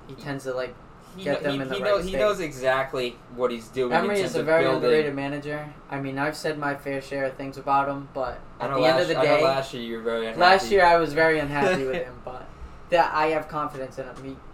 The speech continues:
Speaker 1: he needed a transfer window like this to rearrange a team.
Speaker 2: I mean, you got Reece Nelson coming back from loan, who's been,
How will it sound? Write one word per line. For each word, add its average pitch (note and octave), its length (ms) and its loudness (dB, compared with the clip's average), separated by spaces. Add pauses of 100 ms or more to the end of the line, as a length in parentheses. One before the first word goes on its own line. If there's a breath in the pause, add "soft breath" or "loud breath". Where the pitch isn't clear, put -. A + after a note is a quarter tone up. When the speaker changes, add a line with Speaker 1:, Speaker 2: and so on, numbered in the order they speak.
(260)
Speaker 1:
he D3+ 160 -6
needed E3 260 -6
a D#3+ 80 -2
transfer D3+ 480 -8
window C#3 240 -4
like B2+ 220 -6
this C3 160 -10
to C3+ 120 -12 (300)
rearrange C3+ 500 -6
a B2 60 -14
team. B2 320 -12 (160)
Speaker 2:
I A#2+ 40 -12
mean, A#2+ 100 -10
you A#2 120 -2
got A#2 240 -8
Reece B2 240 -8
Nelson A2+ 320 -6
coming A2+ 200 -10
back A2 260 -6
from A2 160 -10
loan, A2+ 220 -6
who's A2+ 160 -12
been, A2 280 -10